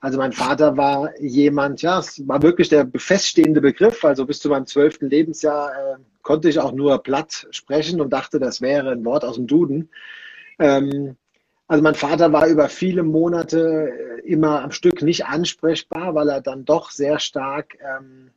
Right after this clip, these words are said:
dem Alkohol gefrönt hat und sich selbst damit betäubt hat, also stark alkoholkrank war. Und in den Monaten, in denen er, ähm,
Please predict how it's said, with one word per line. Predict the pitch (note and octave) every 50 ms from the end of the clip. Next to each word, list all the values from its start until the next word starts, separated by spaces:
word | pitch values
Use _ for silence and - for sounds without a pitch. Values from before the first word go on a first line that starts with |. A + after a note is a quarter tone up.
| _ _ _ _ _ _ - - _ _ _ _ _ _ _ _ _
dem | B2+ - -
Alkohol | - D3+ E3+ D#3+ F3 D#3 C#3+ E3 F3+ F#3 F#3+ G3 F#3 F3 D#3 - - _ _ _ - - _ _ _ _ -
gefrönt | D#3+ - - - - D#3+ F3 F#3+ - - - -
hat | F3+ F#3 - - -
und | D3 D3+ C3+ -
sich | - D#3 C#3 A2+
selbst | A2+ D3 D3 D#3 D#3 - - C#3+
damit | B2 C3 D3+ D#3 D#3 D#3
betäubt | - D3+ - - - E3 F3+ F3+ F3+ -
hat, | F3 F#3+ G3 - - - _ _ _ _ _ _ _ - _ _ _
also | - D3+ B2+ C#3+ C3+
stark | - - - C#3+ C#3+ D#3 D3+
alkoholkrank | A#2+ C#3 C3 C3+ A#2+ C#3 E3+ F3 - - F3 F#3 E3+ D3+ D3+
war. | E3+ E3 E3+ F#3 F3+ - - - _ _ _ _ _ _ _
Und | - D#3+ D#3 D#3 D3+ - - - - - _ _ _ _ _ _ _ _ _ _ _
in | - F3 E3
den | D#3+ D#3+ D#3+ D3 C#3+
Monaten, | C#3+ D3 D#3+ F3+ F#3 F3+ F3 E3 - - E3 D3
in | B2+ D3 D3 C3
denen | D3+ D3+ D3+ D3+ D3+ D3+
er, | D3+ - D3 C#3+ C#3+ C#3+ C#3 C#3 C#3 C#3 B2+ - - _ _ _ _ _ _ _ _ _ _ _ _ _ _ _ _ _ - A2+
ähm, | B2+ B2+ B2 B2 B2 B2 B2 B2 A#2 -